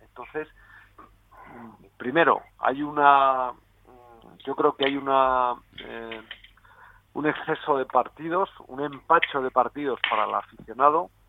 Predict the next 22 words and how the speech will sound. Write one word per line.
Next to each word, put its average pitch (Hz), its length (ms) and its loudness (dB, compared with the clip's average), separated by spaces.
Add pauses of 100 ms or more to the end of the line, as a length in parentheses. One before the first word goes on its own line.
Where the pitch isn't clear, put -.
(540)
y 143 80 -4
en 120 140 -6
segundo 131 280 -4
lugar, 151 600 2
hay 117 260 -6
una 139 360 -2 (140)
sobredimensión 113 880 -8 (800)
para 110 380 2
el 98 160 -12
jugador, 113 500 -2
lo 139 120 0
que 123 100 -8
es 110 80 -10
más 117 440 2 (120)
importante. 107 580 -10
Estamos 113 320 -6
viendo 120 400 2
a 113 120 6 (120)
jugadores 113 460 -6
como 104 260 -12
Sergio - 360 -10
Llull 143 420 -4